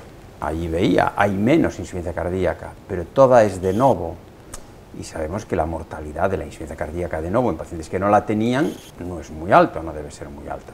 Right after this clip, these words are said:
Puede ser que se hayan muerto de insuficiencia cardíaca. Infartos, es que solo había veinte y pico menos, es decir, no se van a morir esos infartos, porque la mortalidad del infarto, pues un cinco, un seis por ciento, es decir,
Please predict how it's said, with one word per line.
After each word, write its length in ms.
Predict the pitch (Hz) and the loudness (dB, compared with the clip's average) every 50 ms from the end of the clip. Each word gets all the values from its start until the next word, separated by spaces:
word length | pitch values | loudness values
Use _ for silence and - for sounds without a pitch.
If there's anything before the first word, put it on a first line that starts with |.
| - - | -16 -14
Puede 180 | - 71 69 | -12 -12 -10
ser 220 | - - 180 214 214 | -4 0 0 0 0
que 80 | - - | -2 -8
se 100 | - 82 | -10 -10
hayan 140 | 78 76 78 | -10 -8 -6
muerto 240 | 85 90 90 - 87 | -6 -6 -6 -6 -8
de 60 | 85 | -10
insuficiencia 260 | 80 87 82 76 85 | -10 -12 -12 -12 -10
cardíaca. 440 | - 76 76 78 78 73 76 76 - - - - - - - - - - - - | -10 -10 -10 -12 -12 -14 -14 -14 -16 -18 -20 -20 -20 -20 -20 -20 -20 -12 -4 -2
Infartos, 720 | 127 113 104 - - 127 127 120 123 - 151 143 143 - - - - - - - - | 0 0 0 2 6 6 6 6 6 4 2 2 0 -2 -14 -20 -16 -14 -12 -10 -8
es 120 | - 104 - | -8 -8 -6
que 120 | - 101 | -8 -8
solo 340 | - - 143 135 139 135 113 | -4 0 2 6 8 10 8
había 520 | 98 95 101 101 101 101 95 92 95 - - - 104 98 90 87 | 8 8 4 2 2 4 6 6 4 4 0 -8 -8 -8 -4 0
veinte 600 | 95 110 110 110 110 107 113 107 92 - - - | 2 2 4 4 4 2 2 0 -2 -4 -8 -8
y 400 | 107 101 95 92 92 95 98 92 85 - | -6 -4 -4 -2 -2 -4 -4 -6 -4 -2
pico 320 | 120 117 - - 98 92 | -2 -2 -2 -2 -2 2
menos, 440 | 107 151 208 175 113 87 85 85 - - | 2 4 4 2 2 0 -2 -6 -8 -8
es 140 | 95 87 - | -10 -10 -8
decir, 120 | 98 80 | -8 -6
no 140 | 85 107 117 | -4 -4 -4
se 100 | - 104 | -2 -2
van 140 | 104 98 90 | -4 -2 -2
a 80 | 87 | -4
morir 400 | 85 85 - 107 147 190 147 - | -4 -2 0 2 2 2 2 0
esos 300 | - - - - - - | -4 -8 -14 -14 -14 -14
infartos, 520 | - - - - 156 175 156 107 - - - | -14 -16 -2 6 8 8 8 6 4 -8 -16
porque 180 | - - - 76 | -18 -18 -18 -16
la 60 | 76 | -14
mortalidad 440 | 76 76 78 - 80 78 78 78 82 | -14 -12 -10 -10 -10 -8 -8 -8 -8
del 140 | 87 90 92 | -8 -8 -8
infarto, 560 | 95 95 - 110 113 113 113 104 135 131 - - - - - - | -10 -2 2 4 6 6 6 4 2 2 0 -2 -12 -20 -18 -14
pues 160 | - 92 - - | -14 -12 -12 -12
un 100 | 76 - | -12 -12
cinco, 440 | - - 147 151 151 135 117 98 | -4 0 4 4 4 4 2 0
un 140 | 95 95 92 | -2 -4 -4
seis 400 | - - 127 135 127 117 107 - - | -2 0 2 2 2 0 -2 -4 -10
por 140 | - 73 73 | -12 -14 -12
ciento, 380 | - - - 165 - - - | -8 -4 -4 -2 -2 -4 -6
es 60 | - - | -10 -12
decir, 280 | 87 87 82 85 87 | -14 -12 -12 -12 -12